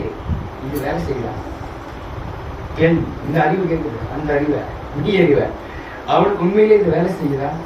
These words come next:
மாணிக்க வாசக பெருமான் கேட்பார் ஒரு இடத்துல திருவாசகத்துல, "தந்தது உந்தன்னை, கொண்டது எந்தன்னை, சங்கரா, ஆட்கொடோ சதுர, நீ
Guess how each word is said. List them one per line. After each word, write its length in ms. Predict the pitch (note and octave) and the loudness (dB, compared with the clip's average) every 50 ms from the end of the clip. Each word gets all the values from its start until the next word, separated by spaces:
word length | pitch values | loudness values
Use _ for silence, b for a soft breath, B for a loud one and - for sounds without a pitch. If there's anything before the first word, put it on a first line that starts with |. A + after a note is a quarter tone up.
| - - - - - - - - - | -8 -8 -8 -8 -8 -10 -10 -6 -2
மாணிக்க 340 | G#2+ C3+ C#3+ E3 D#3+ D#3+ D#3 | 0 2 2 2 4 6 6
வாசக 260 | C#3+ C#3+ C#3+ C#3 C#3+ | 6 6 6 4 4
பெருமான் 520 | C3+ C3+ C3 C3 C3 B2+ C3 C3 B2+ A#2+ | 2 4 4 4 4 2 0 -2 -2 -2
கேட்பார் 360 | B2 B2+ B2 A#2+ B2+ B2 A#2 A2+ | -2 -2 0 0 0 0 2 2
ஒரு 180 | G#2+ G#2+ G#2+ | 2 2 0
இடத்துல 240 | G#2+ A#2+ A#2 A#2 A2+ | -2 -2 -2 -2 -2
திருவாசகத்துல, 840 | A2+ A2+ B2 B2+ C3+ C3+ C3 B2+ - A#2 A2+ A2 G#2+ G#2 - F#2+ - - - - - - - - - - - - - - - - - - - - | -2 0 2 4 4 4 4 2 0 -2 -4 -4 -4 -4 -6 -8 -8 -8 -8 -8 -8 -8 -8 -10 -12 -12 -14 -14 -12 -12 -12 -10 -12 -12 -10 -4
"தந்தது 440 | - B2 B2+ C#3+ D3+ D#3 D#3 D3+ D3 C#3+ | 0 2 2 2 4 4 4 6 6 6
உந்தன்னை, 540 | C3+ C3+ C3 - C#3 C3+ C3+ C3+ C#3+ C3+ B2 A2+ A2+ A#2+ - - - - - - - | 6 4 2 0 0 0 0 0 0 0 0 0 -2 -2 -4 -6 -8 -10 -12 -8 -2
கொண்டது 360 | B2+ C3+ D3 D#3+ D#3+ D#3+ D#3 | 0 2 4 6 6 6 6
எந்தன்னை, 560 | C#3+ C3+ B2+ B2+ B2 A#2+ B2 A#2 A#2+ B2 A2+ G#2+ G2+ F#2+ - - - - | 4 2 0 0 0 -2 -2 -2 -4 -4 -4 -4 -4 -6 -6 -8 -8 -8
சங்கரா, 440 | - B2+ C#3 D3+ D#3 F3+ F3 - - - - - - - - - - - - - - | -4 -4 -4 0 0 2 2 2 2 0 -2 -6 -8 -10 -10 -10 -12 -12 -10 -10 -8
ஆட்கொடோ 480 | - - - - - - - - - - | -6 -6 -6 -6 -4 -2 0 0 0 0
சதுர, 400 | - - - - C3 C3 - - - - - - - - - - - - - - - - - - | -2 -4 -6 -6 -4 -4 -4 -4 -6 -8 -12 -14 -14 -14 -14 -12 -12 -12 -12 -12 -12 -10 -8 -4
நீ 80 | - | -4